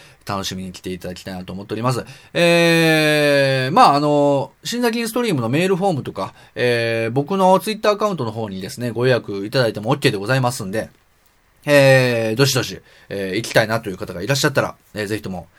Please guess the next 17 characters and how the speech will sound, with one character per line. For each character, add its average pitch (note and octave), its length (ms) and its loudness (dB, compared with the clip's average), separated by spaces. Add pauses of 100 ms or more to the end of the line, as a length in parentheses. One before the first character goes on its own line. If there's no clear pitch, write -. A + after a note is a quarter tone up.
(1000)
え A#2+ 140 -4
ー、 G#2+ 40 -4
ご A#2 100 -4
連 A#2+ 140 0
絡 F#2 260 -10
く - 120 -6
だ B2+ 80 4
さ C3 120 -2
い A2+ 60 0
ま G#2+ 140 -2
せ。 - 160 -8 (160)
と - 60 -6
い G#2+ 40 -2
う F#2+ 60 -8
こ G2 60 -10
と F#2+ 80 -12
で、 F#2 180 -6